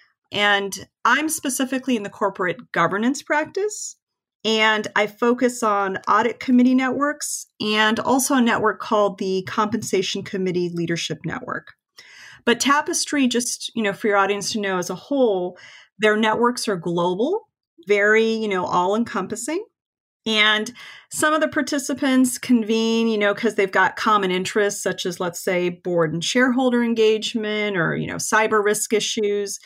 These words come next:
And then some of the, the participants and members are very sector focused. So it's sort of like we're, you know, we've got the Banking Governance Leadership Network or healthcare,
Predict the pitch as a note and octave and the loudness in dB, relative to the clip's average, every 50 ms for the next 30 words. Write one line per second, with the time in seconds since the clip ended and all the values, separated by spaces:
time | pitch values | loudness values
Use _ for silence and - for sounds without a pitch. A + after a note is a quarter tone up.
0 | - - - - - - - - _ _ - A#3+ B3+ C4 C#4 C#4 B3+ - D4 D4 | -20 -20 -20 -20 -20 -20 -20 -20 _ _ 0 2 4 4 4 2 2 2 0 2
1 | D#4+ E4 D#4+ D#4+ D#4 C4 B3 - - C4 C4 - C#4+ C4 B3+ C#4+ B3+ - - - | 2 2 2 2 0 0 -4 -4 -4 -4 -2 -2 -4 -2 -2 -4 -6 -8 -6 -4
2 | C#4+ C4+ C4 B3+ B3 - B3+ A#3+ A#3+ A#3+ A#3+ B3 A#3+ B3 B3 B3 B3 A#3 A3 G#3+ | -2 0 0 0 0 2 4 4 4 6 6 6 6 4 4 2 2 2 2 2
3 | G#3+ G#3 G#3+ A3+ A#3+ - - - - D4+ - - - G4+ C4+ - - G3+ - B2+ | 4 4 4 4 2 0 -2 -2 -2 -2 -2 -4 -4 -4 -4 -2 -2 -2 -2 -2
4 | - D#3 - D#3+ - - G3+ G3 F#3+ F#3+ F#3 - - - G3+ F#3+ G3 F#3+ F#3+ F#3 | -4 -4 -4 -4 -4 -2 0 2 2 2 0 0 -2 0 0 0 0 0 0 0
5 | F3+ E3+ - - F#3+ F#3+ F#3+ F3+ - F#3 G3+ G3+ F#3 F#3 F3+ F3+ E3 F#3+ F#3 F#3 | 0 0 0 2 2 4 4 2 0 -4 -4 -2 -2 -2 -2 0 0 0 0 0
6 | - - E3+ F#3+ F#3 F#3 F#3 - - F#3+ F#3 F3 F3+ E3+ E3 F3 E3+ D#3+ D#3+ E3 | -2 -2 -2 0 0 0 0 0 0 0 2 2 2 2 2 2 2 0 0 -2
7 | - - - E3+ E3 - D#3 - - D#3+ D#3 - E3 D3 - - - - - - | -4 -4 -4 -4 -2 -2 -2 -4 -4 -6 -6 -4 -4 -2 -2 -2 -2 -2 -2 -2
8 | - - - E3 E3+ - - - G#3+ G3+ G3+ G3+ - - - - - - - - | -2 -2 -2 -2 -2 -2 -2 0 0 -2 -2 -4 -10 -14 -8 -6 -4 -2 -2 -4
9 | - | -6